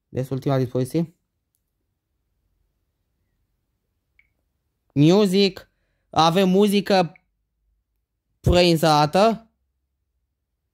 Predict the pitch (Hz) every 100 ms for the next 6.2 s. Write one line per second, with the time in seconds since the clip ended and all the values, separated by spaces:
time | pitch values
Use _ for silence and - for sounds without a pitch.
0 | _ 170 165 131 123 113 120 120 120 123
1 | 123 117 _ _ _ _ _ _ _ _
2 | _ _ _ _ _ _ _ _ - 131
3 | 135 151 175 151 123 - 127 113 _ _
4 | _ _ _ _ 135 147 135 135 - 165
5 | 156 - 120 - 127 113 _ 147 - -
6 | -